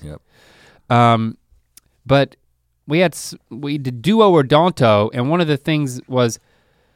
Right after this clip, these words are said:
Speaker 2: you, they decided not to drink a liter of vinegar. I
Speaker 1: I
Speaker 2: think is how it went. So we had,
Speaker 1: It,
Speaker 2: we each
Speaker 1: I don't
Speaker 2: had
Speaker 1: know
Speaker 2: to,
Speaker 1: if it was a liter, but it was, it
Speaker 2: we
Speaker 1: was,
Speaker 2: had to drink a pint,
Speaker 1: it
Speaker 2: not a
Speaker 1: was a,
Speaker 2: liter.
Speaker 1: it was a lot.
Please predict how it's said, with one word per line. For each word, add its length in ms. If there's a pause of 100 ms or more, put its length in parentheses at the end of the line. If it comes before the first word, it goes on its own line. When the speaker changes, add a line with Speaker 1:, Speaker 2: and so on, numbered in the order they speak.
(760)
Speaker 2:
you, 460 (920)
they 280
decided 440
not 320
to 100
drink 600 (640)
a 80
liter 580
of 260
vinegar. 580 (640)
I 80
Speaker 1:
I 20
Speaker 2:
think 240
is 80
how 180
it 80
went. 280
So 120
we 200
had, 240
Speaker 1:
It, 80
Speaker 2:
we 180
each 100
Speaker 1:
I 40
don't 100
Speaker 2:
had 100
Speaker 1:
know 60
Speaker 2:
to, 40
Speaker 1:
if 100
it 60
was 140
a 60
liter, 240
but 140
it 80
was, 420
it 80
Speaker 2:
we 60
Speaker 1:
was, 80
Speaker 2:
had 80
to 80
drink 260
a 60
pint, 640 (100)
Speaker 1:
it 40
Speaker 2:
not 80
a 80
Speaker 1:
was 60
a, 40
Speaker 2:
liter. 180
Speaker 1:
it 40
was 160
a 80
lot. 340